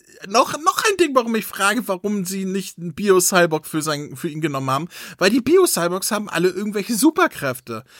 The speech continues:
Also fernab von Schlagen, Fliegen, Kräfte, Stärke, bla, sowieso. Äh,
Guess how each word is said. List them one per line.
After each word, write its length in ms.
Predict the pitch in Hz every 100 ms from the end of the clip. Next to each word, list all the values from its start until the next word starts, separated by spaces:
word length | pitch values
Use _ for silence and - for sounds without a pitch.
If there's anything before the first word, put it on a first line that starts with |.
| - 156
Also 240 | 160 175
fernab 460 | 185 185 190 180 175
von 460 | 170 165 160 151 _ _ _ _ _ _
Schlagen, 560 | 123 - 165 156 160 165
Fliegen, 500 | - 160 151 156 139
Kräfte, 540 | - 147 156 - 147
Stärke, 600 | - - 147 151 - 151
bla, 320 | 131 139 135 135
sowieso. 540 | 165 170 127 127 175 - - - - _ -
Äh, 480 | 170 170 165 165